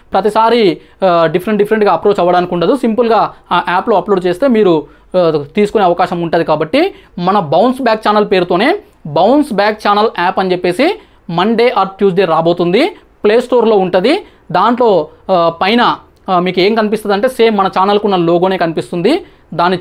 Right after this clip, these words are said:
చూసి మీరు తీసుకోండి. అంటే ఫస్ట్ యాప్ అయితే ఫ్రీనే కాబట్టి మీరు దాన్ని ఇన్‌స్టాల్ చేసుకోండి. మీ మొబైల్ నెంబర్ అలాంటివి కొన్ని డేటా, డేటా అడుగుతది, ఓటీపీ వస్తది, దాని ద్వారా మీరు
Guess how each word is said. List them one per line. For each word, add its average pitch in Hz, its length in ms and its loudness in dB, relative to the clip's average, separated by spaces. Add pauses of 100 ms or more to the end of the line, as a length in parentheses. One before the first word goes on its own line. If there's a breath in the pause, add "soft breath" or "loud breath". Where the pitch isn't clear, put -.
చూసి 233 180 0
మీరు 254 480 0 (220 loud breath)
తీసుకోండి. 226 480 0
అంటే 190 180 -4
ఫస్ట్ - 260 -4 (140)
యాప్ 220 180 -2
అయితే 262 180 0
ఫ్రీనే 233 320 0
కాబట్టి 220 320 2
మీరు 247 180 2
దాన్ని 208 380 0 (200 loud breath)
ఇన్‌స్టాల్ 220 460 0
చేసుకోండి. 156 520 -2 (200 loud breath)
మీ 208 140 0
మొబైల్ 214 360 2
నెంబర్ 202 260 0
అలాంటివి 185 280 0
కొన్ని 175 160 0
డేటా, 175 340 2
డేటా 175 280 0
అడుగుతది, 180 480 0 (200 loud breath)
ఓటీపీ 196 360 2
వస్తది, 190 280 -2
దాని 190 240 0
ద్వారా 185 200 2
మీరు 226 340 2